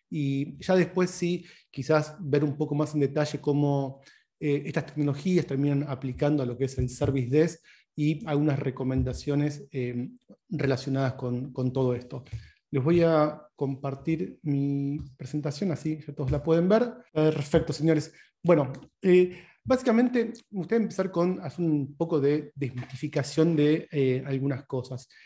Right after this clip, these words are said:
Eh, lo primero es como que, eh, lo que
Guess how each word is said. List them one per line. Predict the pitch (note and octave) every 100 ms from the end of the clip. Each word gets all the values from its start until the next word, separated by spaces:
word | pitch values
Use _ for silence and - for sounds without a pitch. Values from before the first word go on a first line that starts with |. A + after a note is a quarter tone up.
| _
Eh, | - F3 D#3 F#3 -
lo |
primero | F#3+ C#4 A#3+
es |
como | E3+ E3 E3
que, | E3+ F3 - _ _
eh, | E3+ D#3 D3 D3+ D3 D#3+ -
lo | E3+
que | E3 F#3 G3+